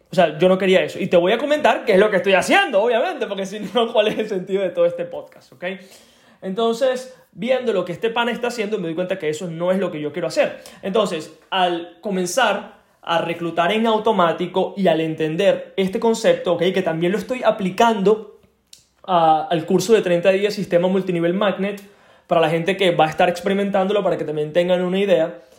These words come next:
eh, que es el tema de las llamadas semanales, ¿ok? Todas las personas, o sea, ya llevo haciendo esto en mi red de mercadeo, ¿ok? Que todos los viernes nos vemos,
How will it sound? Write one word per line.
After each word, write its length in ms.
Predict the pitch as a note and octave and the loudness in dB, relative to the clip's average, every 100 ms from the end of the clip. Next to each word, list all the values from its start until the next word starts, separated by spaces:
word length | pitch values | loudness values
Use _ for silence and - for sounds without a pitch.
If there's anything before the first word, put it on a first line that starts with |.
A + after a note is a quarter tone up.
| _ _ - | _ _ 0
eh, 560 | F3 E3+ E3+ E3+ E3+ | 2 2 0 -4 -6
que 160 | G3 G3 | -4 -2
es 160 | G3 G#3+ | -2 -6
el 120 | G3+ | -2
tema 240 | A3 A3+ | 0 2
de 60 | G#3 | 2
las 180 | E3 D3 | 2 0
llamadas 460 | D#3 E3+ E3+ E3+ | 0 2 2 0
semanales, 720 | - D#3+ D3 D3 A2+ - - - | -2 -2 -2 -4 -6 -12 -16 -10
¿ok? 160 | D3 F#3+ F#3+ | 2 2 2
Todas 160 | A#3+ C#4+ | 0 0
las 120 | C#4+ | 0
personas, 680 | G3+ - G#3+ F3+ D#3 - - _ _ | -2 0 0 0 -2 -8 -20 _ _
o 40 | |
sea, 140 | A3 F#3+ | 0 2
ya 120 | F#3 | 2
llevo 180 | A3+ A#3+ | 0 0
haciendo 280 | B3+ A#3+ | 2 2
esto 180 | A#3+ - | 2 0
en 60 | G#3+ | -2
mi 80 | E3+ | 0
red 180 | F#3+ | 0
de 80 | G3 | 2
mercadeo, 460 | A3+ G3+ F3 F3+ F3 | 0 2 4 4 0
¿ok? 100 | F#3 G3+ | -2 -2
Que 100 | F3 | 2
todos 200 | E3+ G3+ | 4 4
los 140 | F#3 | 2
viernes 380 | F3+ F3+ F3+ E3 | 0 0 0 -2
nos 180 | E3+ C#3 | -4 0
vemos, 440 | G3 G#3 C4 B3+ | 0 2 -2 -4